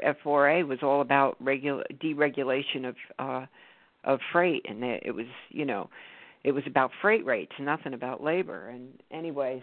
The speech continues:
so they've, this is a, a, a game that's gone on, and I'll let you finish 'cause I know <laughs> you've got a whole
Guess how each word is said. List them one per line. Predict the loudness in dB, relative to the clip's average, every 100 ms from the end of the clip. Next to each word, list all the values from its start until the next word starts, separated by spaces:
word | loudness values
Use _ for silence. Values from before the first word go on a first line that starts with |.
| -10
so | -6 -4 -4 -8 _ _ _ _ _ _ _ 0
they've, | 0 0
this | -2 -2 -2
is | -6 -2
a, | 0 0 -6 _ -4
a, | -2 -2 -12 _ _ -10 -8
a |
game | 0 2 2 -2 -4 -4
that's | -6 -6 -10 -8 -4
gone | 2 2 2
on, | 0 -2 -4
and | -4 -4 -8 -6
I'll | -2 2
let | 2 2
you | -4 -4
finish | -4 -2 -4
'cause | -6 -4
I | -2
know | 0
<laughs> |
you've | 0 -2 0 2
got | 2
a | 2
whole | 0 0